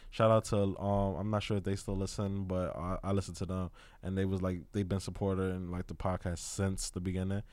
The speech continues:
Let me tell you something, um, podcast. Um, We Come From Queens. Um,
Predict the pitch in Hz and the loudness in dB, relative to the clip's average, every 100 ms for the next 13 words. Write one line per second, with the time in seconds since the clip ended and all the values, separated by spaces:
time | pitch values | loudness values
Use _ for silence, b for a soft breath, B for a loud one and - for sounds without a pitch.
0 | b b b 92 98 104 107 101 95 101 | b b b 0 2 2 4 2 2 0
1 | 92 101 95 90 92 92 92 90 92 92 | -2 -4 -4 -2 -2 0 -2 0 0 0
2 | - 92 90 90 - b b b b - | 0 0 0 -2 -6 b b b b 0
3 | 95 95 92 92 92 92 - - 110 - | 2 4 2 0 0 -4 -8 -4 -2 2
4 | 107 107 98 101 95 92 92 - - 90 | 0 0 -4 -2 -2 -2 -4 -8 -8 -4
5 | 90 90 87 92 | -2 -2 -2 -4